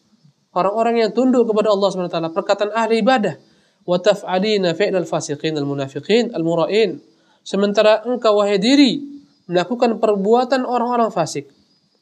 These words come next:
perbuatan orang-orang munafik, perbuatan orang-orang yang ria. "Wallahi ma hadhihi sifatul mukhlisin." Bukan ini sifat orang-orang ikhlas. Perkataan siapa, ikhwan?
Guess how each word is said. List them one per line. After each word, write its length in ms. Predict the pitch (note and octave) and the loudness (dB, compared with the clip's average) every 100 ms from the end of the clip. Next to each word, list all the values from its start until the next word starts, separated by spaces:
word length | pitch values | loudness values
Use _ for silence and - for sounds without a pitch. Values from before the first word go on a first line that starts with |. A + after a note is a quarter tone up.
| _ | _
perbuatan 480 | - C#3 D3+ F#3+ G3 | -10 -4 2 2 2
orang-orang 400 | F#3+ F#3+ F#3+ F3+ | 2 2 2 0
munafik, 480 | E3 F#3+ G3 D3+ - - | 0 0 0 -6 -10 -8
perbuatan 480 | D3 D#3 F#3+ F#3+ F3 | -4 0 0 0 -4
orang-orang 480 | E3+ F3 F3 E3+ | -4 -2 0 0
yang 40 | F3 | 0
ria. 240 | A3 G3+ - - _ _ _ - | 2 2 0 -10 _ _ _ -2
"Wallahi 520 | D#3+ D#3+ F3+ E3 D#3+ | -2 2 0 0 -2
ma 240 | D#3+ D#3 | -2 -2
hadhihi 640 | D3 D#3+ F3+ E3 D3+ D3 C#3+ | 0 0 0 0 -2 -4 -4
sifatul 560 | C#3+ C#3+ B3 B3 E3 | -6 -8 -8 -6 -6
mukhlisin." 480 | D#3 D3+ C#3 C#3+ D3 - _ _ _ | -6 -6 -8 -8 -12 -16 _ _ _
Bukan 240 | G#3+ A3+ B3+ | -2 0 0
ini 80 | |
sifat 320 | C4 C#4+ G#3 F#3 | -2 -2 -2 -2
orang-orang 400 | F#3 F3+ E3+ C#3+ | -2 -4 -6 -8
ikhlas. 560 | D3 C3 - - - _ _ _ _ _ _ E3+ | -8 -8 -8 -14 -16 _ _ _ _ _ _ 0
Perkataan 320 | F#3+ A3 G3 | 2 2 2
siapa, 240 | A3 G#3+ | 2 4
ikhwan? 400 | G3 F#3+ B3 B3+ | 2 2 -2 -4